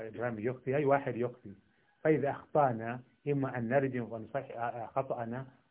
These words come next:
أو أن نقول أوكي نعم أخطأت، لكن الأصل جا-، جا-، جا-، جا،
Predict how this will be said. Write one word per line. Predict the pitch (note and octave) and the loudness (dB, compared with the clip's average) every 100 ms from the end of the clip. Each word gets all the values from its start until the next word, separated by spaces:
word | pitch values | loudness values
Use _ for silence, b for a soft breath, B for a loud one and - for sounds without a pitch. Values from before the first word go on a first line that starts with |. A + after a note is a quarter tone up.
| - | 2
أو | D#3+ E3+ E3+ | 6 8 6
أن | E3 | 0
نقول | D#3 C#3+ D#3 | -2 2 0
أوكي | C#3+ D3+ D#3+ D#3+ C#3 C#3+ | 2 2 0 0 -4 2
نعم | D3 D3+ | 2 2
أخطأت، | C#3 - E3 D#3+ | 0 2 0 2
لكن | C#3 D#3 D3+ C#3 | 2 0 -2 -2
الأصل | B2+ B2 E3+ - D3 A2 A2+ | -2 4 4 4 0 -2 -2
جا-، | C3+ C3 | 2 2
جا-، | B2+ C3 | 2 2
جا-، | C3 B2+ | 0 0
جا، | B2+ | 0